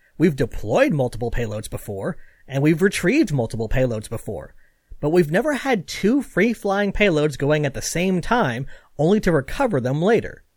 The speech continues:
But now we've got Columbia leading the way, with the Wake Shield facility trailing it by thirty-seven kilometers, and Orpheus another forty-six kilometers further back. It's a pretty impressive accomplishment. But as can be expected from such a tricky operation,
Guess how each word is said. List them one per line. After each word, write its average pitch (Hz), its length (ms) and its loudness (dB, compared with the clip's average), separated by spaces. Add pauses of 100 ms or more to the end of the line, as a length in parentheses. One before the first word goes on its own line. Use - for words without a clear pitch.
(640)
But 104 140 -10
now 175 200 4
we've 147 180 2
got 139 180 -4
Columbia 170 520 2
leading 170 360 2
the 151 80 4
way, 190 400 2 (180)
with 135 140 -6
the 110 100 -6
Wake 156 220 2
Shield 165 280 0
facility 180 540 0
trailing 151 380 -2
it 165 120 -4
by 127 120 -4
thirty-seven 143 580 0
kilometers, 214 640 2 (320)
and 113 180 -8
Orpheus 165 640 2
another 143 240 2
forty-six 208 640 0
kilometers 123 500 -4
further 123 300 -2
back. 165 400 0 (440)
It's 180 220 0
a 311 60 -2
pretty 381 360 2
impressive 240 460 0
accomplishment. 160 640 -2 (1200)
But 120 160 -6
as 165 240 0
can 165 120 2
be 143 120 0
expected 240 440 0
from 143 140 -4
such - 180 -2
a 120 80 -2
tricky 151 380 -2
operation, 139 640 0